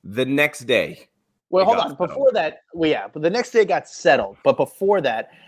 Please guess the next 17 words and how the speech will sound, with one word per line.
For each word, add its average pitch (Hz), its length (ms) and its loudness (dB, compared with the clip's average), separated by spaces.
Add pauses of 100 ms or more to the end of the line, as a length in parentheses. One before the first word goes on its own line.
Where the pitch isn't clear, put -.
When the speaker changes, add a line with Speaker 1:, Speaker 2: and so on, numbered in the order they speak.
(160)
Speaker 2:
a 127 100 0
representative 170 520 0
for 131 80 -2
Combs 127 360 -2
denied 127 460 -2
the 139 80 -2
claims, 117 400 -4
alle-, 117 320 0
uh, 120 160 -8
calling 123 320 0
the 123 120 -6
allegations 127 640 -2 (120)
offensive 165 920 -2
and 123 100 -2
outrageous. 117 680 -2 (480)
And, 127 380 -2
uh, 123 320 0